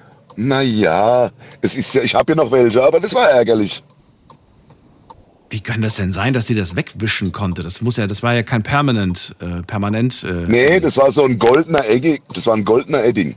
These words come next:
Speaker 2: Ah, die halten
Speaker 1: Das
Speaker 2: nicht
Speaker 1: war
Speaker 2: so fest. Ja, die halten
Speaker 1: die
Speaker 2: nicht so
Speaker 1: hal-,
Speaker 2: gut.
Speaker 1: genau, richtig, die halten wohl nicht so fest und, äh, es ist eine schwarze Gitarre, da sah halt goldener Edding super aus drauf. Und da hat sie ein, zweimal drüber gewischt, da war die Unterschrift so ein bisschen zerfledert und da hab ich, „Komm,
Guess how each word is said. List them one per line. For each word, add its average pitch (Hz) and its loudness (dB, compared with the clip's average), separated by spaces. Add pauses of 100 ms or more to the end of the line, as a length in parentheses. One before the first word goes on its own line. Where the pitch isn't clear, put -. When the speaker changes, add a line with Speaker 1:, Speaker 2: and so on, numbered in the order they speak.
Speaker 2:
Ah, 87 -6
die 85 -4
halten 92 -4
Speaker 1:
Das 90 0
Speaker 2:
nicht - 0
Speaker 1:
war 98 6
Speaker 2:
so 92 2
fest. - -10
Ja, 80 -6
die 76 -8
halten 82 -8
Speaker 1:
die 101 2
Speaker 2:
nicht - 6
so 92 4
Speaker 1:
hal-, 117 6
Speaker 2:
gut. - -14
Speaker 1:
genau, 98 2
richtig, 110 -2
die 104 2
halten 104 2
wohl 110 0
nicht 110 0
so 113 0
fest 117 0
und, 98 0 (760)
äh, 95 4
es - -4
ist 117 -6
eine 101 0
schwarze 92 0
Gitarre, 95 2
da 120 2
sah 101 2
halt 98 -2
goldener 101 0
Edding 107 2
super 107 2
aus 90 2
drauf. 120 0 (1080)
Und 101 0
da 92 0
hat 98 0
sie 101 -4
ein, 92 0
zweimal 113 0
drüber 107 0
gewischt, 117 -2
da 101 2
war 98 4
die 98 -4
Unterschrift 110 0
so 110 2
ein 101 0
bisschen 110 -4
zerfledert 101 0
und 110 -2
da 98 2
hab 98 0
ich, - -8
„Komm, 98 -2